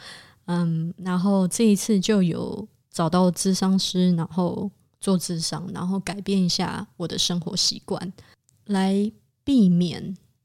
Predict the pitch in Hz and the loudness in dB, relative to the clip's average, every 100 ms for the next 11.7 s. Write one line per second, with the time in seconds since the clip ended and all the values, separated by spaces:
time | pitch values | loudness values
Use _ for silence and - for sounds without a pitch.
0 | _ - - 294 220 214 233 196 185 - | _ -4 0 2 2 2 0 0 -4 0
1 | 226 170 165 - 196 190 _ 202 190 208 | 2 2 -2 -6 -10 -14 _ 0 2 2
2 | 190 - - - - 190 - _ _ _ | -2 -6 -10 -10 -10 -14 -18 _ _ _
3 | - 180 175 - - 180 196 _ _ 254 | -6 -4 0 -2 -2 -8 -10 _ _ 4
4 | 277 220 202 185 190 240 202 233 208 185 | 6 6 4 4 4 6 6 4 2 0
5 | 151 - 208 - _ - 202 190 247 226 | -4 -8 -10 -12 _ -4 -2 2 4 4
6 | 208 233 220 - 220 208 185 175 180 170 | 4 2 0 2 0 2 2 2 -2 -2
7 | 208 202 - 208 196 190 190 190 196 _ | -4 -2 -2 2 2 4 2 0 -4 _
8 | _ - - - 269 233 - 180 180 156 | _ -4 -2 0 0 2 2 2 0 0
9 | 196 180 - _ _ _ _ - - 294 | -2 -4 -8 _ _ _ _ -8 -2 2
10 | 220 - 185 170 175 196 220 185 180 196 | 2 2 2 0 0 0 2 2 2 0
11 | 185 190 180 175 180 180 202 | -2 -2 0 0 0 -2 -6